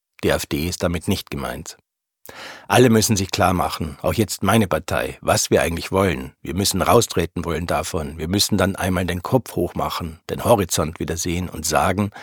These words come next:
"Da wollen wir hin", und sagen, "Das ist unser Angebot." Und dann gehen wir los und dann gucken wir mal, wie viele mitkommen.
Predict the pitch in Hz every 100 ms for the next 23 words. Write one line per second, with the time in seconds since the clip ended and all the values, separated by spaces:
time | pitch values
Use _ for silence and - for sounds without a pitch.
0 | - - - - 101 104 107 101 117 107
1 | 76 98 98 95 101 104 95 - 110 -
2 | 107 98 107 113 - 69 71 - - 87
3 | 104 104 104 98 90 87 101 110 - -
4 | - - 98 95 104 123 - 110 98 95
5 | 92 92 92 - 107 104 107 - - 62
6 | 76